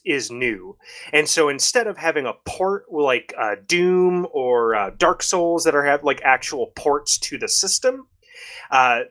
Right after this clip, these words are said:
Capcom has, has changed this to a streaming, uh, that you do pay a subscription for to play Resident Evil seven on the Switch, does, which does have relatively low-end hardware.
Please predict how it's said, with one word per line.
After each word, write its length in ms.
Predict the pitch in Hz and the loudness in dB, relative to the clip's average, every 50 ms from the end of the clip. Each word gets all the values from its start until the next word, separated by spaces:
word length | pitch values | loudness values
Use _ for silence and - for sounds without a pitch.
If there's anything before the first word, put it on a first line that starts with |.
| _ _ - | _ _ -6
Capcom 520 | - 175 190 196 190 - 180 165 151 143 | 2 2 4 2 2 0 -4 -4 -4 -4
has, 340 | 135 131 127 123 113 - - - | -6 -6 -6 -6 -8 -10 -12 -10
has 420 | 117 123 123 117 110 - - - - | -8 -8 -6 -6 -6 -6 -6 -8 -8
changed 380 | - - - 156 156 156 151 139 | -10 -6 -2 -2 -2 -2 -2 -4
this 220 | 143 127 - - | -2 -2 -2 -2
to 380 | - - - - 135 127 123 131 131 | -2 -2 -6 -6 -6 -8 -8 -6 -4
a 220 | 127 117 117 113 | -4 -4 -4 -4
streaming, 840 | 107 - - - - - 262 294 302 262 180 127 113 110 120 139 160 - _ - - - - _ | 0 2 4 4 4 2 -2 -4 -2 -2 -2 -4 -4 -4 -6 -10 -12 -18 _ -20 -20 -20 -6 _
uh, 200 | - 131 131 127 | 2 4 4 4
that 180 | 120 135 139 135 | 2 -2 -8 -8
you 140 | 117 123 120 | -12 -14 -10
do 180 | - 151 170 | -8 -8 -8
pay 200 | 170 - 165 156 143 | -6 0 2 2 2
a 60 | 127 | 2
subscription 640 | - - - - - - - 220 214 - - 151 127 | -2 -6 -6 -8 -4 -2 -2 -2 -2 -4 -8 -8 -10
for 520 | - - 131 113 110 104 101 104 98 - - - - - | -6 -2 0 0 2 2 0 -2 -4 -6 -14 -20 -20 -10
to 140 | - - - | -8 -8 -8
play 380 | 131 - - - 151 143 139 131 | -6 -4 2 4 4 4 4 2
Resident 520 | 120 131 135 131 117 123 120 123 117 - | 0 0 0 0 -2 -4 -6 -6 -8 -8
Evil 240 | - 123 113 120 110 | -12 -8 -6 -4 -2
seven 380 | - - - 156 139 127 117 123 | 0 2 2 2 2 2 -2 -2
on 240 | - 127 127 123 | -2 -2 -2 -2
the 60 | 117 110 | -2 -4
Switch, 400 | - - - - 135 120 - - | -4 -4 -2 -2 -2 -2 -4 -4
does, 240 | - 127 110 - - | -6 -10 -12 -12 -16
which 320 | _ 127 127 120 - - - | _ -6 -4 -4 -4 -4 0
does 240 | - 127 120 113 | 0 0 2 2
have 220 | - - 120 113 117 | 2 0 0 0 0
relatively 560 | 110 117 123 117 113 110 - 123 113 113 110 | 0 2 2 2 2 0 -4 -6 -6 -6 -4
low-end 440 | 104 110 110 107 104 104 101 98 98 | -2 0 0 0 0 0 -2 -6 -8
hardware. 680 | - - - 156 139 120 101 92 85 - - - - | 0 4 4 4 4 2 -2 -10 -16 -16 -18 -18 -20